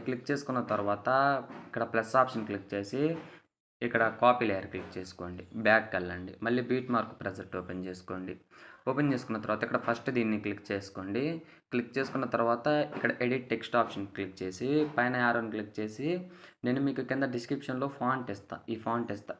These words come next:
ఈ ఫాంట్‌ని క్లిక్ చేసుకోండి. క్లిక్ చేసుకున్న తర్వాత ఇప్పుడు మళ్ళీ మనం ఇందాక copy చేసుకున్న effect దీనికి paste చేయాలి కదా, Plus option క్లిక్ చేసి paste style పక్కన యారోని క్లిక్ చేసి ఇక్కడ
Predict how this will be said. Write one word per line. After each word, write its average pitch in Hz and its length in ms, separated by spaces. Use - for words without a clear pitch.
ఈ 113 120
ఫాంట్‌ని 117 360
క్లిక్ 92 260
చేసుకోండి. 98 460
క్లిక్ 123 220
చేసుకున్న 147 340
తర్వాత 120 240
ఇప్పుడు 113 240
మళ్ళీ 117 240
మనం 123 180
ఇందాక 131 240
copy 117 240
చేసుకున్న 117 400
effect - 280
దీనికి 107 260
paste 107 240
చేయాలి 95 260
కదా, 104 180
Plus 110 200
option 107 280
క్లిక్ 92 240
చేసి 98 200
paste 139 340
style 123 300
పక్కన 113 260
యారోని 107 320
క్లిక్ 92 240
చేసి 98 280
ఇక్కడ 135 180